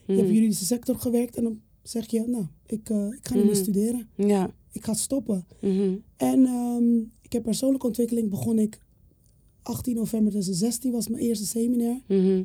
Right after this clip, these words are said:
Speaker 1: De tweede seminar was in de weekend van eenentwintig februari tweeduizend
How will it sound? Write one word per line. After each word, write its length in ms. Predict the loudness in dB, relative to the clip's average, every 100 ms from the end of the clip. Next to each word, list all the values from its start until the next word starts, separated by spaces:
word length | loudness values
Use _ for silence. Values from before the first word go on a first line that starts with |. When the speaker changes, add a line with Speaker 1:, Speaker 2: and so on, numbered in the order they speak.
| -4
Speaker 1:
De 80 | -6
tweede 280 | 0 0 2
seminar 460 | 2 2 2 0
was 420 | 0 -2 -4 -8 -12 _ _ _ -4
in 180 | 0
de 100 | 2
weekend 400 | 2 0 0 -2
van 240 | -2 -2 -2
eenentwintig 440 | -2 -2 -4 -4
februari 500 | -4 -4 -2 -2 -4
tweeduizend 280 | -4 -4 -2